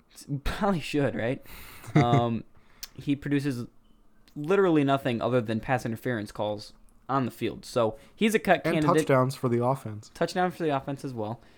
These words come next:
Speaker 1: Um, I'm going with Jeff Gladney here, which if you follow me on Twitter, um, I retweeted a, a tweet. I can't remember who it was by, but it was talking about five draft crushes of, of this year, and Jeff Gladney's one of mine. Um,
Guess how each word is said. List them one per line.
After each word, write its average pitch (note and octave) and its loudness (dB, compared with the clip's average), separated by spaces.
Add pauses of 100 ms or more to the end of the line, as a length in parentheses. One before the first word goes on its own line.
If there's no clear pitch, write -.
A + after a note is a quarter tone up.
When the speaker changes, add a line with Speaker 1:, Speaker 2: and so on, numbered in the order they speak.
(200)
Speaker 1:
Um, C3 2
I'm F3 4
going A3+ 4
with D3 -2
Jeff C3+ 0
Gladney B2+ 0
here, D3+ 0
which B2+ -8
if B2 -6
you B2 -8
follow D3 2
me C#3+ -2
on A#2+ -4
Twitter, B2 -4 (340)
um, G2+ 0 (260)
I B2 -2
retweeted B2 -2
a, A2 0
a G2+ -2
tweet. B2+ -4
I A#2 0
can't C#3+ -2
remember A2+ -6
who A#2 -4
it - -4
was G#2 -6
by, G#2+ -4
but G#2+ -4
it A2+ -2
was A2 -4
talking B2 0
about A2 -4
five A2+ 2
draft G#2 -8
crushes B2 -4
of, A2+ -8 (240)
of A2 -2
this A2 -4
year, A#2+ -2 (300)
and A2 -2
Jeff C3+ 0
Gladney's A2+ 0
one G2+ -8
of F#2+ -8
mine. C#2 -12 (420)
Um, A#2+ 2